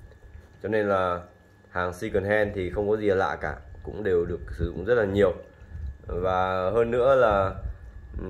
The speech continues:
trước đây thì em, ờ, hay xem sea Games thì thấy, ờ, các, ờ, cổ động viên của các nước như là Malaysia,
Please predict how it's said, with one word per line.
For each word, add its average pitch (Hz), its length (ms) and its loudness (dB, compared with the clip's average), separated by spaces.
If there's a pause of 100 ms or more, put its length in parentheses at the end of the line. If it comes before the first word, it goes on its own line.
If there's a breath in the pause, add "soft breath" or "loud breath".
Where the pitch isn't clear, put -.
(120)
trước 135 160 -2
đây 127 260 8
thì 101 120 4
em, 113 280 4
ờ, 110 280 4
hay 113 220 2
xem 110 380 2
sea 117 200 -8
Games 117 360 0
thì 98 100 -4
thấy, 101 260 0
ờ, 107 500 0
các, 127 220 0
ờ, 107 220 2
cổ 95 80 -4
động 87 160 -6
viên 107 200 2
của 82 80 -4
các 107 180 0
nước 131 280 0
như 113 160 2
là 95 180 0
Malaysia, 104 720 0